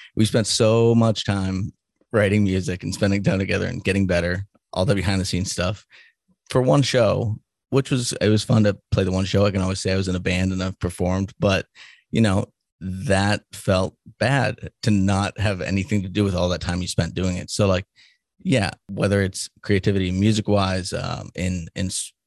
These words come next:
sports competition, whatever it is, there's so much lead up until when you're seeing the person, even that first C D you were talking about versus the newest one. Like, to get to that first C D, there were so many <laughs> things that,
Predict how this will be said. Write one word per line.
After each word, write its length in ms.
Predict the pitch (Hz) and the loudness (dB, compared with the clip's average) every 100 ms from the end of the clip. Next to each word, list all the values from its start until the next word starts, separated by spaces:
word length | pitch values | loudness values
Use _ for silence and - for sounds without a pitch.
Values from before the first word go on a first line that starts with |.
| _ | _
sports 380 | - - 107 98 | -12 0 0 2
competition, 460 | - 98 95 95 | 2 2 2 2
whatever 220 | 101 113 110 | 4 4 2
it 80 | |
is, 160 | 98 92 | 0 -2
there's 220 | 98 104 | -2 -2
so 200 | - 120 | 0 4
much 320 | 117 110 - | 6 4 2
lead 240 | 95 98 101 | -4 -2 2
up 240 | 107 110 - _ _ _ _ | 2 0 -8 _ _ _ _
until 240 | 104 - | -6 -4
when 160 | 90 95 | -2 0
you're 100 | 95 | 0
seeing 280 | - 95 95 | -2 -2 -2
the 60 | |
person, 360 | 98 101 98 104 | 0 -2 0 -2
even 200 | 92 95 | 0 0
that 140 | 90 | -2
first 400 | - 95 90 - - _ | -2 -4 -4 -6 -16 _
C 180 | - - | -6 -4
D 80 | 87 | -2
you 160 | 90 90 | -2 -4
were 60 | |
talking 300 | 95 95 87 | -2 -2 0
about 280 | 95 92 92 | -2 -2 -4
versus 360 | 110 - - 90 | -6 -8 -6 -4
the 60 | 87 | -2
newest 280 | 90 92 | -2 -2
one. 200 | 101 101 101 - - - | -2 -2 -4 -14 -18 -10
Like, 240 | - - _ _ _ _ | -10 -10 _ _ _ _
to 80 | - | -4
get 280 | 95 95 104 | -2 -2 0
to 100 | 101 | 0
that 160 | 98 | 0
first 220 | 98 98 - | 0 -2 0
C 120 | 92 | -2
D, 160 | 95 | 0
there 140 | 101 95 | 2 0
were 60 | 98 | 0
so 220 | - 95 | 0 2
many 180 | 98 101 | 4 2
<laughs> 0 | |
things 420 | - 110 104 98 | 0 -2 -2 -2
that, 160 | 98 | -4